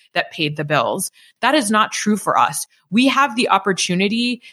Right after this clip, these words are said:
to find work and pursue work that aligns with who we are. And that is a huge gift. So I think our twenties should really be spent trying to figure out what that work is for us and being patient with ourselves and going on these winding journeys to find it.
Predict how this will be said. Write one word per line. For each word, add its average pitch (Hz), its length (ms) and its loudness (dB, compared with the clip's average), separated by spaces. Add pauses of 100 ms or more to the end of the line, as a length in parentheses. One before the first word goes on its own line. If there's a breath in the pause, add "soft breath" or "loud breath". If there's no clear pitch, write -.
(140 loud breath)
to 226 140 0
find 196 440 0
work 165 440 0 (400)
and 196 120 0
pursue 269 520 0
work 175 360 0 (100)
that 165 340 0
aligns 175 520 0
with 170 140 -4
who - 220 -6
we 175 180 -2
are. 127 340 4 (280 soft breath)
And 214 100 2
that 240 160 2
is 214 120 0
a 190 40 0
huge 180 600 -4
gift. - 440 -4 (380 soft breath)
So 233 160 0
I 220 100 2
think 294 180 -2
our 247 120 2
twenties 240 480 0
should 196 160 -4
really 196 280 0
be 185 140 -6
spent 175 500 -4
trying 220 280 0
to 214 80 0
figure 202 400 -2
out 165 240 0
what 180 240 -2
that 160 300 0 (100)
work 175 280 0
is 185 280 2
for 254 180 0
us 285 400 0 (220 soft breath)
and 196 120 2
being 190 240 0
patient 190 420 0
with 214 120 0
ourselves 226 640 0
and 175 340 -2
going 190 300 2
on 180 140 0
these 170 220 -6
winding 170 440 0
journeys 170 520 -2
to 160 120 -10
find 160 340 -4
it. - 160 -8